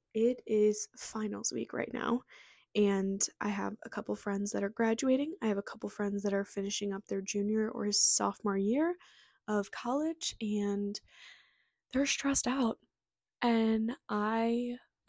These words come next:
feel so bad for them. They, they know what they wanna do. They love what they wanna do. So they're excited, but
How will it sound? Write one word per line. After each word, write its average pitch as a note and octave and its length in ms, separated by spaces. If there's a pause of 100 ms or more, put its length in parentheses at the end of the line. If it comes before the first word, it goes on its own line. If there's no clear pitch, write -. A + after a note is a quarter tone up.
(140)
feel G#3+ 480 (100)
so G#3+ 720 (140)
bad G#3 540 (120)
for - 160
them. A3 280 (360)
They, A3+ 460 (320)
they G#3 180
know G3+ 480
what A3 160
they A3+ 100
wanna A3 240
do. G3+ 320
They F#3+ 160
love G3 340
what G3+ 160
they G3 120
wanna G3 300
do. G3 360 (300)
So - 140
they're A3+ 180
excited, - 680 (540)
but - 280